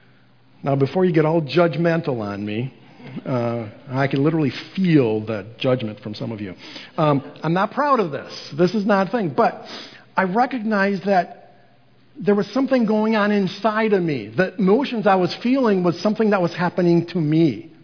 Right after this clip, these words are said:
Once I, once I actually realized why I was feeling that way, I felt really stupid, you know, and embarrassed. And I never had any problems with it again. I mean, I loved my son. No one had, had prepared me, though,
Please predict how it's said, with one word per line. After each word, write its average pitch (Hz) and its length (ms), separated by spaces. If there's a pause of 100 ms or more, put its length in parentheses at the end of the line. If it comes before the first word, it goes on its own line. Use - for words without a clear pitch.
(540)
Once 254 260
I, 196 120
once 196 480
I 220 100
actually 180 280
realized 165 600
why 160 380
I 220 60
was 220 180
feeling 240 300
that 226 180
way, 247 300
I 160 100
felt 143 220
really 110 160
stupid, 113 600 (400)
you 135 120
know, 117 120
and 127 80
embarrassed. 147 520 (240)
And 240 100
I 226 80
never 254 380
had 240 180
any 240 160
problems 233 420
with 233 80
it 220 60
again. 220 340 (400)
I 214 60
mean, 247 80
I 254 40
loved 277 420
my 196 180
son. 139 300 (200)
No 240 140
one 339 140
had, 240 200
had 202 140
prepared 233 500
me, 220 120
though, 156 220